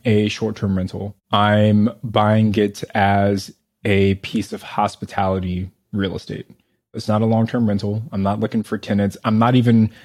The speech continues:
necessarily buying in markets where long-term rentals are even all that popular. In the Smoky Mountains, the vast majority of properties that you drive by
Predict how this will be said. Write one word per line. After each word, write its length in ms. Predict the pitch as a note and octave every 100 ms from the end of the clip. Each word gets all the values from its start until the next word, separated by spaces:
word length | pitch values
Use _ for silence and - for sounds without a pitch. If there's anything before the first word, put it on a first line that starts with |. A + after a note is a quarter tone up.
| _
necessarily 600 | A2 A2+ A#2 - A#2 A2+
buying 440 | A2 G2+ G2+ A#2 A2+
in 120 | G2+
markets 460 | G2+ G2+ G#2+ G2 -
where 440 | G#2 G2+ G2+ G2 _ -
long-term 420 | A2 A2 A2 G#2+
rentals 260 | A2 A2+ G2+
are 200 | G#2 - -
even 200 | A#2+ A2+
all 200 | F#3+ G#2+
that 240 | - -
popular. 600 | - - - - - - _ _ _ -
In 120 | A2+
the 60 | A2
Smoky 340 | - C3 B2+
Mountains, 420 | G#2+ C3 C3+ A2
the 100 | A#2
vast 420 | F2+ G2 A2+ A#2+
majority 460 | B2 G#2+ A#2 A#2 A2+
of 100 | G2+
properties 420 | - B2 B2 A2+
that 140 | G#2 -
you 80 |
drive 380 | A#2 A2 A#2+ A2
by 500 | G#2+ B2+ B2 G2+ G2+